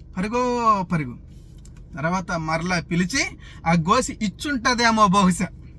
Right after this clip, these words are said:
ఎందుకంటే పరులు చూస్తే అని ఊస్తారు కదా, ఎట్లా పరులు చూస్తే అని ఊస్తారు కదా, అందుకని ఇచ్చుంటదేమో బహుశా.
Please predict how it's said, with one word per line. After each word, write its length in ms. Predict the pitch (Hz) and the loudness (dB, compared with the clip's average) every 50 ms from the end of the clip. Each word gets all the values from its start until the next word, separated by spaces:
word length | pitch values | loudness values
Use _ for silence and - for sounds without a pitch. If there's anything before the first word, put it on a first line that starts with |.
| - - - - - - - - - - - - - - - - | -20 -20 -20 -20 -20 -20 -20 -20 -18 -18 -20 -20 -18 -6 0 2
ఎందుకంటే 580 | 165 185 175 214 185 - 196 185 170 147 131 - - - - - - - | 2 4 4 2 -2 0 2 0 0 0 -2 -8 -16 -20 -20 -10 -2 0
పరులు 240 | 208 214 233 247 240 | 2 2 2 2 0
చూస్తే 440 | 190 208 202 - - 196 175 156 - - - - - - - - - - - - - - - - - - - - - - - - - - - - - - - - - - - - - - - | 0 -2 -2 -2 0 0 -2 -2 -2 -8 -18 -20 -16 -10 -4 -2 0 0 2 2 2 4 4 4 4 2 0 -4 -16 -14 -8 -4 0 2 2 2 2 -2 -20 -20 -20 -20 -20 -20 -14 -8 -4
అని 140 | 208 190 185 | -2 -2 0
ఊస్తారు 480 | 170 180 254 294 - - - 202 151 131 | -2 -2 -2 -4 -6 -4 -4 -6 -4 -4
కదా, 400 | 135 131 170 220 247 - 139 - - - - - - - - - - | -2 2 4 4 4 4 2 -4 -12 -18 -20 -20 -20 -20 -12 -4 -4
ఎట్లా 240 | 175 165 - 247 262 | -4 -2 0 -2 -2
పరులు 300 | - - 196 202 220 214 | 0 -2 -2 -2 0 -2
చూస్తే 440 | 185 202 185 - 226 247 294 427 - - - - - - - - - - - - - - - - 170 170 - - - - - - - - - - 554 554 - - - - - - - - - - - - - - | -2 -4 -4 0 0 0 0 0 -4 -14 -18 -20 -18 -12 -4 -2 -2 0 0 0 -2 0 2 2 2 2 0 -2 -6 -18 -20 -20 -18 -8 -2 0 0 0 -2 -8 -20 -20 -20 -20 -20 -20 -20 -20 -20 -20 -14 -10
అని 160 | 160 151 151 | -6 -6 -4
ఊస్తారు 420 | 151 208 247 - - - 190 165 | -2 -2 -2 -4 -4 -4 -4 -4
కదా, 440 | 135 131 127 185 269 294 226 151 110 - - - - - - - - - - - - - | -4 -2 2 4 4 4 4 0 -4 -8 -14 -20 -20 -20 -20 -20 -20 -20 -20 -20 -16 -10
అందుకని 380 | 151 160 156 143 170 185 202 175 | -6 -6 -6 -4 -4 -4 -4 -4
ఇచ్చుంటదేమో 600 | 151 - - - 160 143 147 135 131 131 123 117 | -6 -8 -8 -8 -4 -4 -4 -4 -4 -6 -6 -8
బహుశా. 360 | 113 - 120 117 - - - | -8 -10 -12 -14 -16 -16 -18